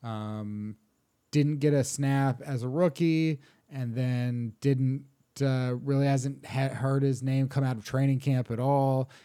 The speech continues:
and, uh, didn't really do anything on Saturday night,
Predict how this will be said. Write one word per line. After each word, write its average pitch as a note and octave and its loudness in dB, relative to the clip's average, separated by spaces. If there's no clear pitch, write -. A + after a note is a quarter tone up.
and, A#2 -6
uh, A#2+ -4
didn't C#3+ -2
really C#3+ 0
do C#3 2
anything C#3 0
on B2+ -2
Saturday B2 -4
night, C#3 -2